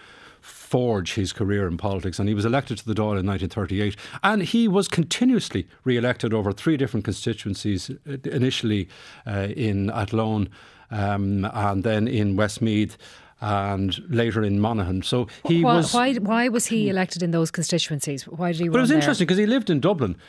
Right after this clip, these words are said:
Speaker 2: Yeah.
Speaker 1: They were trying to find a place to put him. Um,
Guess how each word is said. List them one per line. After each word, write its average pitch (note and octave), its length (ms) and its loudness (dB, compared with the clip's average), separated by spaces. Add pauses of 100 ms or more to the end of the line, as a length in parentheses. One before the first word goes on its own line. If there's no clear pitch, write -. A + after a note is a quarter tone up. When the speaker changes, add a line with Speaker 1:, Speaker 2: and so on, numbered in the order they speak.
Speaker 2:
Yeah. G3+ 160 2
Speaker 1:
They G3 80 6
were A3+ 80 2
trying D#4 240 4
to C#4+ 100 2
find G3+ 320 2
a C3+ 60 0
place - 580 -2 (400)
to - 80 -8
put - 240 -2
him. F2 140 -4 (600)
Um, G#2 480 0